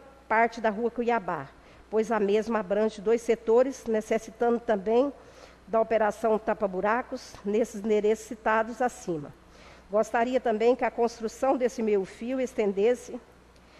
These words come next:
a Avenida Mauá, após a G O dois quatro quatro, setor Vila Rica, saída para o setor aeroporto. Requerimento de indicação em discussão e votação, aprovado por unanimidade.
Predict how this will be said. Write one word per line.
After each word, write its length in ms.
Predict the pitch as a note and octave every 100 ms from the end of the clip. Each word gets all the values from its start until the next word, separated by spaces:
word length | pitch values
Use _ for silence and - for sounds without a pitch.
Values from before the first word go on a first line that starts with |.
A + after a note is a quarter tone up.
| -
a 100 | -
Avenida 360 | A3 A#3+ A#3 A#3
Mauá, 540 | B3 G#3 G3+ G#3 A#3+ B3
após 360 | - - A3+ A3
a 40 |
G 140 | G#3+ A#3
O 100 | A3
dois 260 | G3 C4 -
quatro 320 | A#3 G#3+ G#3
quatro, 440 | - G#3 A3 A3+
setor 380 | A3+ A3+ - A3
Vila 240 | F3 C#4+ D4
Rica, 400 | - G#3+ - E3+
saída 400 | - F#3+ G#3 A3+
para 240 | A3 G#3+
o 120 | G#3+
setor 400 | G#3+ A3 G#3 G3+
aeroporto. 640 | G#3+ A3 A#3+ F3+ D3+ - - - - - - -
Requerimento 460 | G#3+ B3 A#3+ A#3+
de 60 | A#3
indicação 560 | A3+ - G3+ - A3 G#3
em 40 |
discussão 460 | F#3 - G3 A#3 G#3+
e 60 |
votação, 600 | G3 F#3+ F#3 - A3+ A#3
aprovado 640 | A3+ A3+ G#3 G3 G#3 G#3+
por 140 | - G#3
unanimidade. 800 | G#3 G3+ G#3+ F#3 E3+ - -